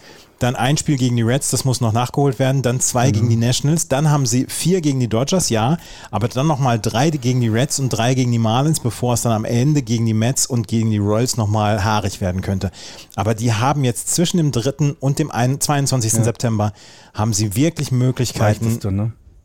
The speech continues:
Speaker 1: haben sie wirklich Möglichkeiten, sich zwischen sich und Platz, äh, zwischen sich und die, den, den, die Konkurrenzplatz zu bekommen.
Speaker 2: Ja, ja.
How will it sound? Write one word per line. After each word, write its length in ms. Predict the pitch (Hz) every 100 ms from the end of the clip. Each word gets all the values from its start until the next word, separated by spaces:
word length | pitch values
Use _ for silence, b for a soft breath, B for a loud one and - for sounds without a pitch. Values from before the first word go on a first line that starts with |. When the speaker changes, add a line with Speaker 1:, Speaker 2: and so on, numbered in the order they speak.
| -
Speaker 1:
haben 160 | 120 107
sie 100 | 113
wirklich 220 | - 120
Möglichkeiten, 600 | 131 123 117 123 123 117
sich 200 | 117 110 -
zwischen 300 | - 113 113
sich 200 | 120 -
und 200 | 123 -
Platz, 460 | 113 110 - - -
äh, 140 | 120
zwischen 280 | - 131 120
sich 120 | 123
und 100 | 131
die, 240 | 107 113 107
den, 280 | 110 113
den, 260 | 107 107 107
die 80 | 98
Konkurrenzplatz 640 | 113 110 107 101 101 95
zu 240 | - 92 92
bekommen. 300 | 104 - 87 - -
Speaker 2:
Ja, 180 | 120 - _ _ _
ja. 140 | 127